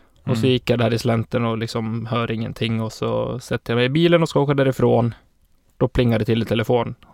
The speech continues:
Speaker 1: att de är uppkopplade mot telefon då.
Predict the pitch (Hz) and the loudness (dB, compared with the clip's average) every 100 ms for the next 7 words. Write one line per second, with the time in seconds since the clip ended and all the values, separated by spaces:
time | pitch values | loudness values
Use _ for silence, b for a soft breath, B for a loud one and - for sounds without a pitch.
0 | b 127 - _ _ - 113 110 113 - | b -8 -8 _ _ -4 -2 0 -2 0
1 | 139 117 113 - _ _ _ _ _ - | 0 0 -8 -10 _ _ _ _ _ -6
2 | 123 - - 113 127 127 104 | -4 -4 -6 -4 0 -2 -4